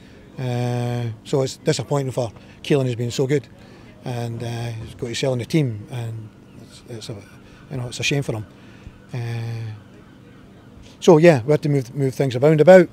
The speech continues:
Uh, so we end up with three left-footed players in the defence, which happens on odd occasions. Yeah, Calvin played, uh, left back for Celtic. You know, uh, it wasn't his position, but, uh,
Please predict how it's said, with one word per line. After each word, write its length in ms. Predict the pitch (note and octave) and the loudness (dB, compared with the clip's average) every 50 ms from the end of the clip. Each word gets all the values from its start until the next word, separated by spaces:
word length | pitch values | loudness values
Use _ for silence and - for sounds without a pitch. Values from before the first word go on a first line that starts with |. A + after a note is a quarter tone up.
| - - - - - - - | -6 -20 -20 -20 -18 -12 -8
Uh, 640 | C#3+ C#3 C3+ C3+ C3 C3 C3 C3 C3 B2+ B2+ A#2+ A2+ | -6 -6 -4 -2 -2 -2 -2 -2 -2 -2 -2 -4 -6
so 160 | A#2 - B2 | -8 -6 -4
we 60 | B2+ | -2
end 100 | C#3 C#3 | -2 -2
up 80 | C3 A#2+ | -2 -4
with 140 | A#2+ - - | -6 -6 -6
three 260 | C#3+ C3 B2+ B2 A2+ | -4 -4 -2 -4 -2
left-footed 440 | A#2+ C3+ B2+ A2+ - B2+ C3 B2+ - | -2 -2 -2 -2 -4 -6 -6 -4 -4
players 240 | - C#3+ C3+ G#2+ | -2 -2 -2 -2
in 60 | B2 B2 | -4 -6
the 80 | A#2+ | -6
defence, 460 | A2 A2+ - C#3 C#3+ C#3 C3 - - - - - | -6 -6 -6 -4 -4 -4 -4 -6 -10 -14 -18 -18
which 140 | - B2 - | -16 -12 -10
happens 280 | D#3 D3+ C#3 C3+ C3 B2 | -8 -8 -8 -8 -8 -8
on 140 | B2 A#2 - - - - - - | -10 -12 -12 -14 -20 -20 -14 -12
odd 140 | C3 A#2+ | -10 -10
occasions. 480 | A#2 - - C3+ C3 B2 B2+ B2 A#2 - - - - - - - | -8 -6 -4 -4 -4 -4 -6 -8 -8 -12 -18 -20 -20 -20 -20 -14
Yeah, 260 | - C#3 B2 A#2 A2+ A2 - - - - - - | -10 -8 -8 -6 -8 -10 -12 -16 -20 -20 -4 0
Calvin 240 | - G3+ A3+ B3 | 2 4 4 2
played, 320 | - - F#3 D#3 C3+ - - - | 2 2 0 0 0 -2 -8 -14
uh, 80 | D3+ C3 A2+ - - - - - - - - - - - - - - - | -14 -14 -14 -16 -20 -20 -20 -20 -20 -20 -20 -20 -20 -20 -20 -20 -8 -4
left 160 | C#3 C#3+ C3 | -4 -2 -2
back 160 | B2+ C#3 D3 | -2 -4 -6
for 100 | C3+ C3+ | -6 -8
Celtic. 420 | A2+ - C#3 C#3+ D3 - E3+ - - - - - - - - - - - - - - - - - | -8 -6 -6 -6 -6 -8 -10 -12 -14 -16 -20 -20 -20 -20 -20 -20 -20 -20 -20 -20 -20 -20 -16 -10
You 120 | - C3 | -6 -4
know, 180 | C3 C3+ - B2+ B2 - - - | -4 -4 -4 -6 -10 -12 -8 -8
uh, 300 | B2+ A#2+ A#2 A#2 A#2 A#2 | -6 -6 -6 -8 -8 -8
it 40 | B2+ | -6
wasn't 260 | C3 C3+ B2+ C#3 B2+ | -6 -6 -4 -6 -6
his 180 | A#2 A2 G#2 - - - | -8 -10 -10 -14 -14 -12
position, 520 | C3 A2+ A2+ A2 - - C#3+ C#3 D3+ D#3 | -10 -8 -8 -6 -6 -6 -6 -8 -8 -8
but, 240 | B2 B2+ A#2+ - - | -8 -8 -6 -6 -6
uh, 220 | B2+ A#2+ A#2 A2+ | -6 -4 -6 -6